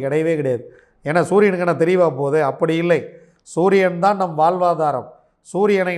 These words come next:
நாம் எவ்வளவு மதிக்க வேண்டும் என்பதற்காகத்தான் சூரிய உதயத்தில் பொங்கல் வைத்து காணும் பொங்கல்,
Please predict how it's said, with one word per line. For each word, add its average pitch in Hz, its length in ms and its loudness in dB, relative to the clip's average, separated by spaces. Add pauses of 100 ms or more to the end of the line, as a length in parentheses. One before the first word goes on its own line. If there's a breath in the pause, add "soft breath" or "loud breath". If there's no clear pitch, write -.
நாம் 143 160 -6 (100)
எவ்வளவு 190 300 0 (100)
மதிக்க 170 240 -4 (100)
வேண்டும் 170 240 -6
என்பதற்காகத்தான் 156 760 -4 (400 loud breath)
சூரிய 214 320 2 (160)
உதயத்தில் 196 560 -2
பொங்கல் 185 340 -2
வைத்து 170 240 -2 (260)
காணும் 208 440 0 (120)
பொங்கல், 185 340 -2